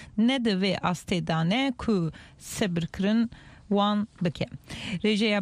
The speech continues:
bêkara gerdûnî ya sala deh hezar û nozdan pênc point çar bû û di nava du salên bê de wê di heman astê de bimîne. Di raporê de hate diyarkirin ku li tevayê cîhanê pênc milyar hevsed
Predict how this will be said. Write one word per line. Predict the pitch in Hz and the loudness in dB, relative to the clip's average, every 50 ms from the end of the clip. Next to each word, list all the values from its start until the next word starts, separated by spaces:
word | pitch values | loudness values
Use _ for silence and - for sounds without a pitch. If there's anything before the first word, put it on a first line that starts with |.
| 175 | 0
bêkara | 190 190 190 - - 277 320 339 330 302 | 0 -2 -2 -2 -2 0 0 0 0 0
gerdûnî | 262 254 214 202 185 196 202 220 247 | 0 0 0 0 2 2 2 4 4
ya | 247 208 185 | 2 2 0
sala | - - 262 226 214 185 | -2 0 0 0 0 0
deh | 214 214 - | -2 0 0
hezar | 233 208 226 208 190 | 0 2 2 2 2
û | 180 180 | 2 2
nozdan | 180 180 180 185 190 196 254 277 269 226 175 165 | 4 4 2 0 0 0 0 2 2 2 2 0
pênc | - - 247 220 220 - - - | 0 0 2 2 2 0 -2 -4
point | - 220 202 196 190 190 208 226 254 247 - | 0 0 2 2 4 2 2 2 0 0 -2
çar | - - 262 254 226 185 | -2 0 0 2 2 0
bû | 156 147 156 147 - | 0 0 -2 -2 -2
û | - - 185 175 | -2 -2 0 2
di | 196 | 2
nava | 208 208 208 196 190 180 165 175 | 2 2 2 0 0 0 -2 -2
du | 262 | -4
salên | - - 320 302 285 254 233 202 180 170 170 160 160 | -6 -2 -2 -2 0 2 2 2 2 2 2 0 2
bê | 190 247 262 285 220 180 | 0 0 0 0 0 0
de | 170 165 170 190 - - - - - | 2 2 0 0 -4 -6 -18 -8 -2
wê | 170 185 185 175 160 | 0 2 2 2 2
di | 185 180 | 2 0
heman | 175 165 - 247 247 269 339 392 381 | 0 0 0 0 0 2 0 -2 -4
astê | 359 381 - 202 196 - - - 208 180 165 | -4 -4 -2 -2 -2 -2 -2 -2 -2 0 2
de | 175 175 165 | 2 0 2
bimîne. | 160 151 147 151 151 151 151 151 - - - - - | 2 2 2 2 2 2 2 0 -2 -4 -14 -12 -4
Di | - 196 | -2 0
raporê | 190 180 175 - - 247 247 254 269 277 247 | 0 0 -2 0 0 0 2 2 2 0 0
de | 269 294 294 277 240 | 0 0 0 0 -2
hate | - - 226 208 - - 196 170 | -4 -4 -4 -2 0 -2 0 2
diyarkirin | 185 180 180 180 - - - 226 277 269 | 2 0 0 -2 -2 -2 -2 0 2 0
ku | 240 - 214 180 | 2 0 0 0
li | 170 | 0
tevayê | - - - 202 180 185 214 247 302 311 285 233 208 | 0 0 0 0 2 2 2 2 2 2 2 2 0
cîhanê | 170 - 185 185 170 190 170 170 175 180 | 0 0 0 2 2 2 2 2 2 2
pênc | 202 - - 240 240 240 240 | 0 0 0 2 2 2 2
milyar | 220 226 220 214 202 190 196 208 | 2 2 2 2 2 2 2 0
hevsed | 208 - - 233 - - - - | -2 -2 -4 -4 -2 -2 -4 -4